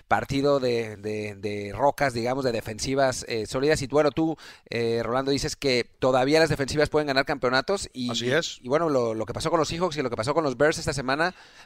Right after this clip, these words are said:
Speaker 1: parece, eh, confirmarlo de cierta manera, ¿no? ¿Cómo, cómo fue tu análisis de este Seahawks Vikings?
Speaker 2: Bueno, primeramente, eh, este Seahawks Vikings que, que prometía ser un,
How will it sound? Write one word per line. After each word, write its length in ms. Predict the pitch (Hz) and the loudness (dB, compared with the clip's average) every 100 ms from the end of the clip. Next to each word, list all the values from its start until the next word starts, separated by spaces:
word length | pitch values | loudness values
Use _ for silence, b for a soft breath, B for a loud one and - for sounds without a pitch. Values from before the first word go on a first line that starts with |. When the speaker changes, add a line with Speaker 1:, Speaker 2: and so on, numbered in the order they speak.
| - | 0
Speaker 1:
parece, 920 | 110 139 - 151 147 139 127 113 101 b b - | 2 2 4 4 4 4 4 2 0 b b -10
eh, 260 | 104 104 98 | -6 -6 -4
confirmarlo 640 | 117 117 120 117 151 165 | -6 -6 -6 0 2 2
de 60 | 143 | 2
cierta 260 | 165 151 | 0 0
manera, 300 | 147 160 226 | -2 0 0
¿no? 140 | 196 214 | 0 -2
¿Cómo, 300 | 196 202 190 | 0 0 0
cómo 180 | 185 190 | -2 0
fue 120 | 202 | 2
tu 100 | 185 | 2
análisis 400 | 180 190 165 135 | 2 2 0 0
de 100 | 143 | -2
este 240 | - 147 | 2 2
Seahawks 320 | - 147 147 | 2 -2 -2
Vikings? 540 | 143 139 - 92 - - | 0 0 -2 -12 -14 -4
Speaker 2:
Bueno, 320 | 151 170 151 | 2 4 4
primeramente, 600 | - 143 151 175 180 170 | 0 0 4 6 4 6
eh, 340 | 196 156 156 131 | 4 6 4 2
este 380 | 117 180 160 131 | 0 4 4 4
Seahawks 360 | 165 165 143 | 2 2 2
Vikings 460 | 147 156 160 151 - | 2 2 0 -6 -2
que, 260 | 131 123 | 0 0
que 140 | - 117 | -2 -8
prometía 560 | - 135 131 120 151 | -4 -4 -2 0 2
ser 260 | 156 156 151 | 4 4 4
un, 380 | 151 139 131 | 0 -6 -12